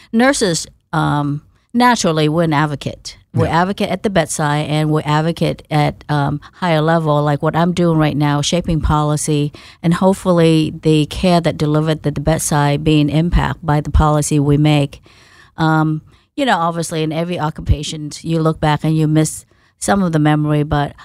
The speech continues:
Speaker 1: I am very thrilled to be able to do what I'm doing now to give back to the veteran community.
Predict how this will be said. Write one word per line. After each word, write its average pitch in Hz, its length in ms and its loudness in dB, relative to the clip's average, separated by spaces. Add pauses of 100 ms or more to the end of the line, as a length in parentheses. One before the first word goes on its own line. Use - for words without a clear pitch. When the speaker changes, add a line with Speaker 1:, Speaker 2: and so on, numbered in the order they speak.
(160)
Speaker 1:
I 170 120 0
am 160 300 -2
very 185 340 0
thrilled 160 420 -2
to - 80 -10
be 160 120 2
able 151 200 2
to - 180 -2
do 156 160 2
what 156 160 0
I'm 175 160 2
doing 156 320 2
now 147 340 2
to 160 220 -6
give 160 240 -2
back 160 320 0
to 160 120 -6
the 151 120 -2
veteran 151 380 -2
community. 147 680 2